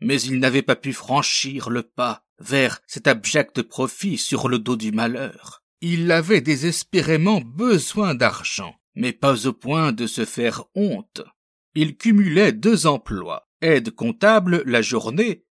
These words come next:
au siège de la compagnie des assurances de Lutèce, et agent encaisseur en dehors des heures de bureau, lorsque les clients rentraient chez eux. Tout cela pour payer des cours du soir, et enfin changer de métier.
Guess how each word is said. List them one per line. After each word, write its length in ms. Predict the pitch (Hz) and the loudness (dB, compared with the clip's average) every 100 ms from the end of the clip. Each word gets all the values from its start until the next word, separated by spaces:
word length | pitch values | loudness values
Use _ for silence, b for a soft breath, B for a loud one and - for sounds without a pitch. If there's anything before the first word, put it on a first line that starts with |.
| _ | _
au 140 | 160 156 | 0 0
siège 400 | - 170 165 135 | 0 2 2 2
de 80 | 127 | 0
la 100 | 113 | -2
compagnie 420 | 131 120 127 135 | -2 -2 -2 0
des 180 | 117 117 | -2 0
assurances 520 | 113 123 117 127 117 | -2 -2 -2 -4 -4
de 120 | 110 | -6
Lutèce, 580 | 107 - 226 220 - 202 - _ - | -8 -2 -2 -2 -8 -10 -12 _ 2
et 220 | 127 131 | 2 4
agent 420 | 170 185 196 147 | 2 4 4 2
encaisseur 800 | 120 123 104 - 156 165 151 160 - | 0 -2 -6 -2 0 0 -2 -6 -2
en 200 | 175 147 | -2 2
dehors 400 | 143 151 147 127 | 4 6 4 2
des 260 | 131 113 | 0 2
heures 100 | 120 | 0
de 120 | 117 | 0
bureau, 500 | 107 110 98 87 - - | -4 -4 -6 -10 -18 -6
lorsque 460 | 110 123 - - | -4 -4 -6 -6
les 240 | 117 110 - | -4 -4 -8
clients 420 | 107 110 131 123 | -10 -4 -2 -2
rentraient 520 | - 131 143 - 123 | -2 -4 -4 -4 -6
chez 240 | - 107 98 - | -6 -6 -8 -12
eux. 200 | 67 - _ _ | -14 -20 _ _
Tout 140 | - 190 | -2 0
cela 440 | 160 165 196 - | 2 2 0 -2
pour 200 | 143 120 | -4 -6
payer 460 | - 135 107 117 120 | 0 0 2 2 2
des 220 | 107 113 | 0 -6
cours 260 | - 127 110 | -6 -10 -10
du 140 | 120 | -10
soir, 580 | - - 90 65 - - 123 | -10 -8 -10 -10 -16 -16 -4
et 160 | 123 | -2
enfin 460 | 131 127 - 131 127 | 0 -4 -4 -2 -2
changer 440 | - 151 143 135 | -2 -2 -2 -2
de 120 | 117 | 0
métier. 580 | 110 110 - - - - | 0 0 -6 -18 -18 -20